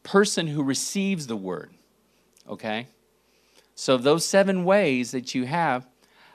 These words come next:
um, then when we release that word, faith rises up in the room. Now, giving a word of knowledge, and we're gonna practice this,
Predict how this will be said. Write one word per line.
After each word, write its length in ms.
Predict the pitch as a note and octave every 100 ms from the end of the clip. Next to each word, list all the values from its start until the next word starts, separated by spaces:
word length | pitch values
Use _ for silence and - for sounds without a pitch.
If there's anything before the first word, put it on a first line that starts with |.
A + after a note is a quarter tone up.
| -
um, 460 | A2+ A#2 A2+ A2+ A2+ _ _ _ _ _ _ _ _ _ _ _ G3
then 420 | B2+ A#2+ A#2 A2 _ _ _ _ _ _ _ _
when 240 | - C3+ D3
we 100 | D#3+
release 520 | C3 B2+ C#3 G3 -
that 180 | C#3 A#2+
word, 480 | B2+ D#3+ B2 G#2+ - _ _
faith 520 | - - E3 D#3+ B2
rises 460 | A#2+ C3 B2+ A#2+ A2
up 180 | C3+ C3+
in 80 | G2+
the 100 | G2+
room. 380 | A#2 A2+ E2+ - _ _ _ _ _ _ _ _ _ _ _ _ _ _ _ _ _ _ - - - -
Now, 140 | D3
giving 380 | C3 F3+ G3+ E3+
a 60 | B2+
word 220 | A2+ G#2+
of 60 |
knowledge, 560 | F#2+ F2+ E2 D#2 - - _ _ _ -
and 140 | C3+ D3+
we're 100 | F3+
gonna 180 | F3
practice 440 | D#3+ D#3 C#3 A2 -
this, 360 | - - -